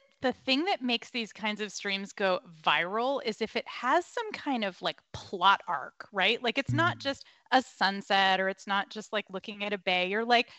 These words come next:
Speaker 1: "What's gonna happen next? Are they gonna make it? Are they gonna land?" And I personally am completely addicted to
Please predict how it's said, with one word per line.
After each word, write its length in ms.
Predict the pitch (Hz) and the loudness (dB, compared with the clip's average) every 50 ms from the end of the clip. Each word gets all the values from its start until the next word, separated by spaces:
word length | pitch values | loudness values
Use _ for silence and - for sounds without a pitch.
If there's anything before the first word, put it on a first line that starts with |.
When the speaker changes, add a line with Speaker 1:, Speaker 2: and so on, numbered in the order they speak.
| - - _ _ _ _ _ _ | -20 -20 _ _ _ _ _ _
Speaker 1:
"What's 340 | - 226 254 330 339 - - | -14 -4 0 0 0 0 0
gonna 200 | - 349 311 302 | -2 -2 0 0
happen 280 | 294 294 - - 285 277 | 0 -2 -2 -2 0 2
next? 380 | 311 302 247 - - - - - - _ _ - | 4 4 2 2 -2 -14 -18 -20 -20 _ _ -2
Are 160 | - 240 233 | -2 0 0
they 100 | 254 254 | 0 0
gonna 220 | 262 277 262 254 | 2 2 2 2
make 260 | 247 247 247 254 - | 2 0 0 0 0
it? 140 | 285 262 - - | 0 -2 -2 -4
Are 120 | - 220 | -4 -2
they 100 | 220 240 | -2 0
gonna 240 | 226 247 247 240 226 | 0 0 -2 -2 -2
land?" 500 | 220 226 226 240 240 240 247 254 254 233 - | 0 0 2 2 2 2 2 0 -2 -4 -2
And 220 | - 214 208 202 - _ _ _ _ _ _ - | -2 -2 -2 -4 -8 _ _ _ _ _ _ 2
I 120 | 254 311 | 2 2
personally 680 | 339 - - 330 277 - - 370 349 359 359 349 320 - - | 2 0 -2 -4 -4 -4 -4 -4 -4 -4 -4 -6 -6 -6 -4
am 180 | 196 190 190 - - | -6 -6 -6 -10 -12
completely 960 | - 214 185 - - - - - 254 233 226 240 247 262 - 262 254 247 - | -12 -12 -12 -14 -16 -16 -10 -8 -6 -4 -2 -2 -4 -4 -6 -6 -6 -6 -6
addicted 600 | 190 165 - 170 165 - - 190 180 175 175 - | -6 -4 -4 -4 -6 -4 -4 -4 -4 -4 -4 -8
to 420 | - - 190 175 175 175 170 165 | -10 -8 -6 -6 -6 -6 -6 -8